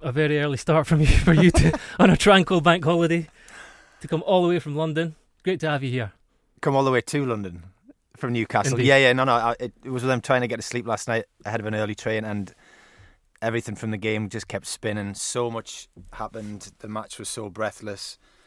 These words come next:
Speaker 2: Trent should have been sent off. Virgil van Dijk was sent off.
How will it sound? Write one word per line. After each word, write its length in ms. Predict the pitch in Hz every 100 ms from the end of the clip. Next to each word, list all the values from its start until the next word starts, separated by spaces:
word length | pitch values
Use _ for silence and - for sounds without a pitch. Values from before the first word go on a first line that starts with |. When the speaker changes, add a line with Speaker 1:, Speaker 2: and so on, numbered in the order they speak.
| _ _ _ _ _
Speaker 2:
Trent 600 | - 120 117 104 - - _ _ _ _ _
should 240 | - - 117
have 80 |
been 160 | 107 104
sent 320 | - 113 107
off. 460 | 107 107 - - -
Virgil 240 | 110 104
van 160 | 104 104
Dijk 220 | 104 101
was 240 | 101 113 107
sent 300 | - 110 101
off. 420 | 101 104 -